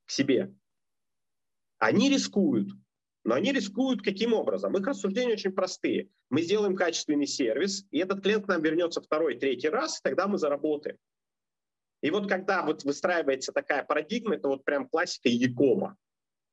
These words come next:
Вот когда она выстраивается, такая парадигма, возникает вопрос, а какой будет Л Т В у моего клиента, и сколько я могу тратить максимум в маркетинг,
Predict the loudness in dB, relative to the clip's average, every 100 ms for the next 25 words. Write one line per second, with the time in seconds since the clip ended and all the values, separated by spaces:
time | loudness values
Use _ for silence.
0 | _ _ _ _ _ _ _ _ -8 0
1 | 0 2 2 4 4 2 0 -2 0 2
2 | 0 -2 -4 -4 0 -2 -2 -4 -2 -4
3 | -2 -2 -2 -2 -4 -2 0 -2 -4 -4
4 | -4 0 -2 -2 -2 0 0 -2 -4 -2
5 | 0 0 0 -2 0 2 2 2 2 0
6 | -2 -8 _ _ _ _ -2 0 2 2
7 | 0 0 -2 0 0 0 -2 -4 -8 -10
8 | _ _ _ _ _ _ _ _ _ -4
9 | -2 0 2 4 4 4 4 4 2 2
10 | 0 0 0 -2 -4 -2 0 0 -4 0
11 | 0 2 2 2 2 -2 -4 -4 -4